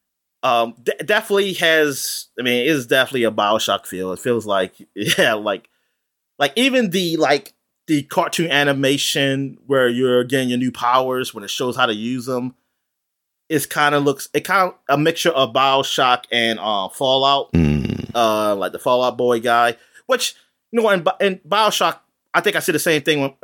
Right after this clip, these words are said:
Speaker 1: when I played Bioshock. I was like, "Hey, it, wherever came first." I forgot what came first, but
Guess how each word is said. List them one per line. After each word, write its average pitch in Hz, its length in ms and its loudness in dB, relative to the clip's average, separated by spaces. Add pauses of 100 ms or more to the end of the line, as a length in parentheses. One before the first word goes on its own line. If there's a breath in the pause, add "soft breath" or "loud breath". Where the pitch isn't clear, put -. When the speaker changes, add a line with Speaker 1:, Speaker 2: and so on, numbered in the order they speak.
Speaker 1:
when 131 100 -2
I 131 60 2
played 147 160 0
Bioshock. 156 300 2
I 127 40 2
was 117 100 -2
like, 120 180 -2
"Hey, 156 380 0
it, 170 200 -6 (960)
wherever 262 280 0
came 220 240 0
first." - 480 -2 (320)
I 170 80 -6
forgot 170 260 0
what 151 120 0
came 127 180 -2
first, - 380 -8 (200)
but 139 320 0